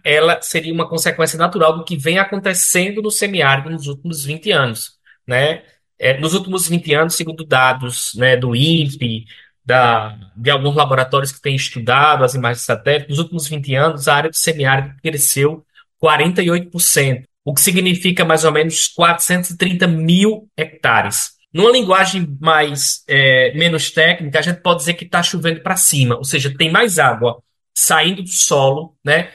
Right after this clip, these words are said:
e das plantas e indo embora do que água vindo da chuva. E tudo isso, na verdade, ele concatena com um fenômeno que é a, a, a destruição dos ecossistemas,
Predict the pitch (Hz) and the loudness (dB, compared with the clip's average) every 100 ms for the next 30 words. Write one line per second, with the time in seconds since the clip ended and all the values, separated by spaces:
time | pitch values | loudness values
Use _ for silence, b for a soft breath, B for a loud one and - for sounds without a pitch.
0 | - 139 156 - 165 147 143 160 147 160 | -10 -4 -4 -4 -2 -2 -2 -6 -8 -12
1 | - 165 190 208 185 139 143 147 - - | -12 -4 -2 0 0 4 6 4 0 -6
2 | _ 165 - 165 151 156 165 - 123 135 | _ -8 0 4 4 2 -4 -14 -14 -10
3 | 160 165 170 - 135 113 110 - b _ | -8 -4 -4 -2 -6 -4 -6 -8 b _
4 | _ 165 139 262 233 226 220 202 175 165 | _ -4 -4 -4 -2 -2 -2 -4 -2 -4
5 | 147 151 185 190 170 160 165 175 185 180 | -2 -2 0 -2 -6 -6 -4 -4 -8 -4
6 | 180 175 175 175 180 180 180 151 160 180 | -4 -2 -6 -6 -6 -2 -2 -2 -4 -6
7 | 185 220 170 151 160 b b b b _ | -6 0 2 2 0 b b b b _
8 | _ 156 156 151 147 - 143 143 143 139 | _ 2 4 4 0 0 0 0 0 -2
9 | 135 135 135 - 170 165 170 165 156 147 | -2 -2 -6 -8 -6 -2 0 0 0 -2
10 | 165 - - 208 202 196 185 180 180 180 | -2 -6 -4 0 0 0 0 -2 -2 -4